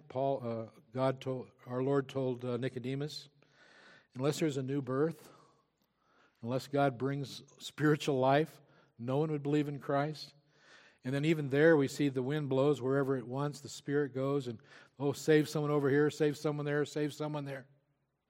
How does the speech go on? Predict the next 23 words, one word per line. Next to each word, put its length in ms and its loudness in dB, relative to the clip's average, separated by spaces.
And 100 -8
so 140 6
the 100 4
first, 360 -2
the 100 -4
first 560 2
reason 640 0
or 80 -2
argument 360 2
against 340 -4
this 160 -2
view 340 -2
is 260 -6
that, 360 -8
that 160 -6
there 120 0
really 300 4
is 220 -2
no 260 0
one 320 -4
is 60 -18
gonna 200 -6
believe. 440 -8